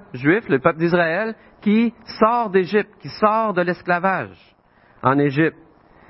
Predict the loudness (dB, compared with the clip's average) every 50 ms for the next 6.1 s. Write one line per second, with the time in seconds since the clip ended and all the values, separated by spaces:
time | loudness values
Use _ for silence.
0 | -20 -20 -20 -20 -20 -20 -20 -20 -20 -20 -20 -20 -20 -20 -20 -20 -20 -20 -20 -20
1 | -20 -20 -20 -20 -20 -20 -20 -20 -20 -4 0 2 2 2 2 -2 -4 0 2 2
2 | 4 4 2 0 2 2 2 2 2 -2 -2 0 2 2 2 0 0 -2 -4 -2
3 | -2 -2 -2 -2 0 0 0 0 2 2 0 0 0 -4 -6 _ -2 -2 -2 0
4 | -2 -2 0 2 2 0 0 -2 -6 -6 -4 -2 -2 -2 0 0 0 0 0 -2
5 | -6 -10 _ _ _ _ _ _ 0 2 4 4 4 4 4 2 2 2 0 0
6 | 0 0